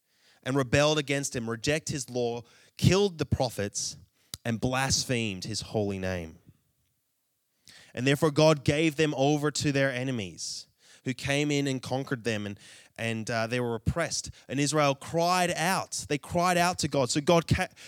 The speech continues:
came and saved them. He delivered them from his enemies. But after they had rest, they continued to do evil. They continued to disobey the law of the Lord. And so God handed them over to their enemies again,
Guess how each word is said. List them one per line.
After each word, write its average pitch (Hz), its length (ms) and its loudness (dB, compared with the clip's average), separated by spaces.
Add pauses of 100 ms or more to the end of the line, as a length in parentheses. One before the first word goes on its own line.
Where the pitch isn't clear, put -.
(120)
came 175 240 2
and 175 120 -2
saved 208 400 4
them. 139 140 2
He 151 120 -2
delivered 180 480 0
them 143 160 2
from 117 180 -4
his 113 140 -4
enemies. 113 680 -8 (1080)
But 147 120 0
after 190 300 0
they 170 200 0
had 147 180 -2
rest, 175 480 -2 (240)
they 160 80 -2
continued 190 560 -4
to - 80 -12
do 165 180 0
evil. 165 420 -4 (480)
They 147 80 -4
continued 202 540 -2
to 185 80 -6
disobey 165 420 -2
the 147 100 -6
law 139 200 -6
of 131 80 -8
the 135 60 -12
Lord. 143 380 -10 (360)
And 147 120 -4
so 180 120 2
God 165 180 2
handed 175 380 0
them 165 160 0
over 160 200 -2
to 165 140 -6
their 151 140 0
enemies 160 320 -2
again, 170 320 -2